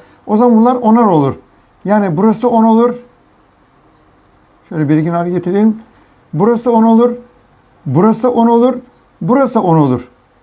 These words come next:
Gerçekten şimdi bakalım, tamamı otuz birim. E, on birim çıkarırsak geriye ne kalır arkadaşlar? Yirmi birim kalır. Hmm, neresi? Burası. Şimdi lütfen dikkat ediniz. Arkadaşlar ben burada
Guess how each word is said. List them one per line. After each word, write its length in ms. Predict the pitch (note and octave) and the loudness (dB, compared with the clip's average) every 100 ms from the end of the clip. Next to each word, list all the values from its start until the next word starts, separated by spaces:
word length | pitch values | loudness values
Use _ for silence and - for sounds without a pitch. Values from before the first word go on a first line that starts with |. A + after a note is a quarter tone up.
| _ _ _ | _ _ _
Gerçekten 680 | E3 A#3+ B3 A3+ G#3 A3+ A3+ - _ _ | -2 0 0 -2 0 -2 -4 -14 _ _
şimdi 240 | - A#3 | -2 0
bakalım, 400 | A#3+ B3 B3 D#3+ - _ _ | 2 0 0 -2 -8 _ _
tamamı 420 | A#3+ B3+ B3 C4+ | 0 2 2 0
otuz 400 | - A#3 C4 G3 | -2 -2 -2 0
birim. 260 | F3+ C#3+ - _ _ _ _ - | 0 0 -4 _ _ _ _ -4
E, 80 | G3 | 0
on 260 | A#3 B3+ | 0 2
birim 160 | A#3 A3 | 0 -2
çıkarırsak 520 | - G3 F3 B3 B3 - _ - | -2 -2 0 0 -2 -10 _ -4
geriye 260 | G#3 A#3+ B3+ | 0 2 0
ne 80 | |
kalır 200 | C4 A3 | 0 0
arkadaşlar? 520 | G3 F3+ F#3+ F3 B3 - - _ _ D#3+ | 2 0 -2 0 -2 -4 -14 _ _ -2
Yirmi 340 | F3+ G#3 E3+ | 0 2 2
birim 160 | C#3 A#2+ | 0 -2
kalır. 260 | B2+ A2+ - _ | -8 -10 -14 _
Hmm, 420 | G#3+ G3+ G3+ F#3 F#3+ | -8 -6 -4 -2 0
neresi? 540 | C#4 A#3+ - B3+ C4 - _ _ _ _ _ _ _ _ _ _ _ _ - | 0 0 0 -2 -2 -12 _ _ _ _ _ _ _ _ _ _ _ _ -4
Burası. 360 | D#3 C3 - _ _ | -2 -2 -8 _ _
Şimdi 280 | - B3+ G#3 | -2 0 2
lütfen 340 | C4 - F3+ | 0 0 -2
dikkat 180 | D3+ D3+ | -2 -2
ediniz. 340 | C3 B2+ - - _ _ _ G#3 | -4 -4 -8 -14 _ _ _ -4
Arkadaşlar 480 | C4 C4 B3 G3 | -2 -4 -4 0
ben 220 | A3 A#3 A3+ | 0 2 2
burada 440 | G#3 D3+ E3 | 2 2 0